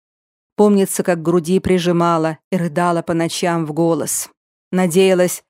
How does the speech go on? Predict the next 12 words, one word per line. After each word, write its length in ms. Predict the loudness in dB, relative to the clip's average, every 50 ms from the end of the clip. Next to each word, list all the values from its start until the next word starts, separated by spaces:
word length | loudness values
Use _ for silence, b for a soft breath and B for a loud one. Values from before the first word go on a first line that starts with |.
| _ -12
что 200 | -8 -2 -2 0
мамаша 400 | 0 0 0 0 0 0 -2 -4
каким-то 420 | -6 -6 -4 -2 -2 0 0 -2
телепатическим 840 | -2 -2 -4 -2 0 -2 -2 -2 -4 -6 -4 -4 -4 -2 0 2 2
образом 500 | 2 2 0 0 0 0 -2 -2 -4 _
передастся 680 | -2 -2 0 0 0 0 0 0 0 -2 -4 -4 -2 -2
её 240 | -2 0 0 -2 0
горе, 480 | 0 2 2 2 2 2 0 -2 -4 _ _ _ _ _ _ 0
то, 100 | 0 0
как 200 | 0 0 -2 0
она 200 | 0 0 0 -2
скучает. 920 | -4 -6 -6 -6 -4 -4 -2 0 0 0 0 0 -2 -6 _ -16 -20 -20